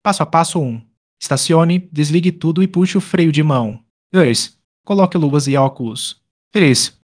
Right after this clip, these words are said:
remova o terminal negativo primeiro, depois o positivo mais. Quatro, aplique solução de bicarbonato, esfregue e enxague com pouca água. Cinco, seque bem e aplique graxa de elétrica.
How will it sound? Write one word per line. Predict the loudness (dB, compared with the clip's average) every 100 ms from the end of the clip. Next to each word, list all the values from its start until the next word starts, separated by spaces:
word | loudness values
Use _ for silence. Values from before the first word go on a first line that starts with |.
| _
remova | -2 2 2
o | 0
terminal | 2 2 2 2
negativo | 0 0 0 -2 0
primeiro, | 0 2 0 -2 0
depois | 0 2 0
o | 0
positivo | 0 0 0 -2 -2
mais. | -2 -4 -6 -10 -10 _ _ _ -4
Quatro, | -2 -2 -8 _ _ _ -10
aplique | -4 -4 -4
solução | -4 -2 -4 -2 -4
de | -2
bicarbonato, | -4 -2 -4 -2 -2 -2 -4 -10 -10
esfregue | -10 -4 -4 -2 -4
e | -2
enxague | -2 0 -2 0 -2
com | -4
pouca | -2 -2 -2 -2
água. | -2 -6 -10 -16 -20 _ _ 0
Cinco, | 0 0 -6 _ _ -14
seque | -10 -6 -4
bem | -4 -6 -6
e | -6
aplique | -4 -6 -6
graxa | -4 -4 -4 -4
de | -4
elétrica. | -4 -6 -8 -16 -18